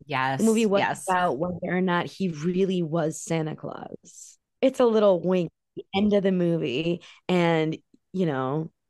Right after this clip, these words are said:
Speaker 2: you realize that maybe it's even more magic than anybody thought.
Speaker 1: I do love, though, that they do include that just because you don't get the thing you ask for, that doesn't mean Santa can't exist.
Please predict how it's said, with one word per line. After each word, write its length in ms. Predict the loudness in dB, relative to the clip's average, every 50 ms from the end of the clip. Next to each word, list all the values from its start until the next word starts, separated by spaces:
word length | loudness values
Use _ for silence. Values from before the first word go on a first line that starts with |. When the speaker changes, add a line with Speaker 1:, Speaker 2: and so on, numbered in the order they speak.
| _ _ _ -6
Speaker 2:
you 160 | -2 -2 0
realize 560 | 2 2 2 4 4 4 2 2 0 -2 -4
that 300 | -4 -4 -2 -2 -2 -6 -8 _ _ _ _ -2
maybe 400 | 0 2 2 2 2 2 2 2
it's 140 | 2 2
even 180 | 2 2 2 2
more 220 | 2 2 2 0
magic 520 | 0 0 0 -2 -2 -2 -2 -2 -4 -4 _ -4
than 420 | -2 -2 0 -2 -2 -4 -6 -10 -12 _ _ _ _ _ _ _ _ -4
anybody 460 | 0 0 0 0 0 -2 -2 -4 -8 -8 _ -16 -18 -18 -16 -12 -10
thought. 240 | -10 -10 -10 -12 -18 _ _ _ _ _ -4
Speaker 1:
I 100 | -2 0
do 300 | 0 0 0 0 0 2 2
love, 280 | 4 4 4 4 2
though, 260 | 2 0 2 2 0 0
that 160 | -2 -2 -2
they 100 | -2 -4
do 220 | -2 -2 -2 -2
include 800 | -2 -2 -4 -6 -6 -4 -2 -2 -2 -2 -2 -2 -4 -6 -8 -10 -14 _ _ _ _ _ -4
that 160 | -2 -2 -2
just 180 | -4 -6 -4
because 320 | -4 -4 -2 -2 -4 -2 -2
you 80 | -4
don't 220 | -2 -2 -2 -2 -2
get 180 | -2 -4 -6
the 80 | -6 -8
thing 220 | -6 -6 -4 -2
you 100 | -2 -2
ask 320 | -2 -2 -2 -4 -6 -8 -6
for, 140 | -6 -4 -4
that 120 | -4 -4
doesn't 200 | -6 -6 -8 -6
mean 160 | -6 -6 -8
Santa 380 | -8 -6 -8 -6 -6 -6 -6 -8
can't 280 | -6 -6 -8 -8 -8
exist. 560 | -8 -10 -8 -6 -6 -6 -6 -8 -10 -12 -14